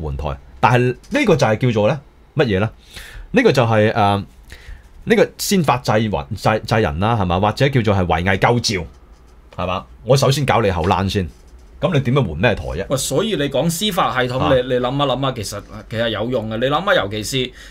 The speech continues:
Speaker 2: 即係美國嗰，嗰啲噉嘅高科技公司，有邊個唔會即係，呃，游走法律邊緣，日，日日打官司嘅？
Speaker 1: 嗯。
Speaker 2: 我 check 你呢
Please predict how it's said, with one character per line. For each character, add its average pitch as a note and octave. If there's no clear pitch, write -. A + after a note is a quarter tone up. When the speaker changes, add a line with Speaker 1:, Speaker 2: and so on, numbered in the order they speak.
Speaker 2:
即 A#3+
係 G3+
美 C#3+
國 C3
嗰， D#3
嗰 C3+
啲 F#3
噉 F3
嘅 D3+
高 E3+
科 C#3+
技 B2
公 D3+
司， D#3
有 D3
邊 A3
個 F3
唔 A#2
會 C#3+
即 C#3
係， D3
呃， A#2+
游 G#2
走 C3+
法 C#3+
律 B2+
邊 D3+
緣， G2
日， -
日 A#2+
日 A#2
打 A#2+
官 C#3
司 C#3
嘅？ A2+
Speaker 1:
嗯。 G2
Speaker 2:
我 D3+
check A#3+
你 D3
呢 E3+